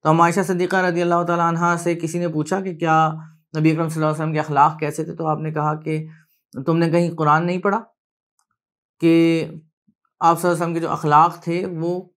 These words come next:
कुरानी तो थे। तो कहने का मकसद ये है कि अगर आप अपने घर वालों के साथ ठीक हैं, अगर आप अपने घर वालों के साथ अच्छे हैं,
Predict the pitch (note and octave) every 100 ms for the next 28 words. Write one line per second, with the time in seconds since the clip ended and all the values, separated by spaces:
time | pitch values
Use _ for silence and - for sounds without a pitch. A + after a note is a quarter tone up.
0 | - C#3 C#3 D#3 F3+ G3+ G#3+ - _ _
1 | _ _ _ _ _ _ _ _ _ _
2 | G3 F#3+ - F#3+ G3+ B3 B3+ A3 A3 G3+
3 | F#3 F3 F3 E3 D#3+ F3 E3+ - F#3 F#3+
4 | F#3+ F3 - E3 F3+ F#3 F3 E3 F3 D#3
5 | C#3 C3+ E3+ A3 A3 F#3+ - D3 C3+ B2
6 | B2+ C#3 C#3 C#3 D#3 B2+ C3 D3 F#3+ F#3+
7 | F3 D3 - C#3 B2